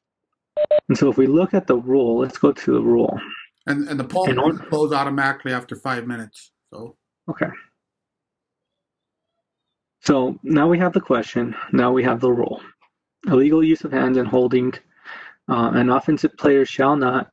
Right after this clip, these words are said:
Speaker 1: use a blocking technique, which is not permissible by rule. Grasp or encircle any teammate to f-, form interlocked blocking. Or C, uses hands, arms, or legs to hook, lock, clamp, grasp, encircle, or hold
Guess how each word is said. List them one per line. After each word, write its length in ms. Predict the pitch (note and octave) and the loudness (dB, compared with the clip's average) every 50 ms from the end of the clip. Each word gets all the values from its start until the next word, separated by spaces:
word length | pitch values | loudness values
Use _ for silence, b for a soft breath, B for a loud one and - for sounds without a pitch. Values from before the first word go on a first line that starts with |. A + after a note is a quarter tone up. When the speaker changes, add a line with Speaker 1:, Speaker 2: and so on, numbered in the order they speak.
| _ - | _ -2
Speaker 1:
use 200 | C3 B2 A2+ A#2 | 0 2 2 2
a 40 | |
blocking 420 | - - - C3 A#2 - C#3 C3+ - | 2 0 0 0 -2 -2 -4 -4 0
technique, 480 | - C#3 B2+ A#2 C3 C#3 C#3+ C#3+ - | 0 -2 -2 0 -2 -2 -2 0 0
which 160 | C#3 B2 - A#2 | 0 0 0 -2
is 60 | A#2 | -2
not 200 | B2 B2 - - | -2 -2 -4 -2
permissible 480 | - - B2+ C3 C#3 - - C3+ C#3 | -2 0 0 0 -2 -2 0 2 2
by 140 | B2 C3 B2 | 2 2 2
rule. 400 | B2 B2+ C#3+ F3 G3 F#3+ - _ _ _ b b b b b b b b _ | 2 2 2 2 2 0 -4 _ _ _ b b b b b b b b _
Grasp 420 | - C3 B2 C3+ D#3 - - - - | -4 -2 0 0 -2 -2 -4 -2 0
or 160 | C#3+ C3 B2 | 0 0 0
encircle 540 | A#2+ A2+ - - - C3+ C3+ - C#3+ A#2 - | -2 -8 -6 -2 0 0 0 0 -2 -2 -2
any 420 | - C3 B2+ - _ C#3 D3+ D#3+ D3+ | -2 -4 -4 -4 _ 0 0 0 0
teammate 420 | - - D#3 C#3+ C#3 C#3 C#3 - | 0 0 0 2 2 0 -2 -2
to 160 | - C3 B2 | -2 -2 -2
f-, 120 | A2 - - - - - | 0 0 0 0 0 -2
form 380 | - - C3+ C3+ B2+ B2+ - | 0 2 2 2 2 0 -2
interlocked 840 | - C3 C3 - - C3 A#2 - - _ _ B2 A#2+ A#2 - - - | 0 -2 0 2 2 0 0 0 -8 _ _ 0 0 0 -4 -8 -2
blocking. 480 | - C3+ C#3+ D3 - - D3+ C#3+ C#3+ C#3+ - - _ _ _ _ _ _ _ _ _ _ _ | 0 2 2 2 0 -4 -6 -6 -6 -8 -10 -18 _ _ _ _ _ _ _ _ _ _ _
Or 120 | - A2 | -6 -4
C, 440 | - - - - D3 C#3+ C#3+ C#3+ C#3+ | -4 -4 -2 2 2 2 4 2 0
uses 520 | C3+ - - C3 C#3+ D#3 D#3+ E3 E3 D#3+ - | -2 -2 2 4 4 4 4 0 -2 -4 -2
hands, 380 | - D3+ D3+ D#3 E3 D#3+ - - - | 0 0 2 2 0 -2 -4 -6 -4
arms, 340 | - C3 C3+ C#3 C#3 C#3 - - | -2 0 2 2 0 -2 -4 -2
or 200 | - B2 A#2 A#2+ | 0 0 2 2
legs 380 | A#2+ B2+ C3 C3 B2+ A#2+ - - | 2 4 4 4 2 2 -2 -4
to 160 | - - A#2+ | -2 -2 -2
hook, 320 | G#2+ - - E3+ F3 - - - _ | 0 0 0 0 0 -2 -10 -10 _
lock, 320 | - B2+ C3 C3 - - - | -2 0 0 0 -2 -4 -12
clamp, 420 | - - C3 C3 C3+ C3+ - - F3+ | -4 -2 0 0 0 0 -2 -6 -2
grasp, 400 | - A#2+ A#2 A#2 - - - - | -2 0 0 0 -2 -4 -6 -6
encircle, 640 | - B2+ A2+ - - C#3 C3 A#2+ - - - - - - | -4 -4 -4 0 2 2 2 2 2 -2 -4 -4 0 0
or 100 | B2 A#2 | 0 0
hold 480 | - - - D3+ D#3 D#3+ D#3 D#3 - | 0 0 2 2 4 4 2 0 -2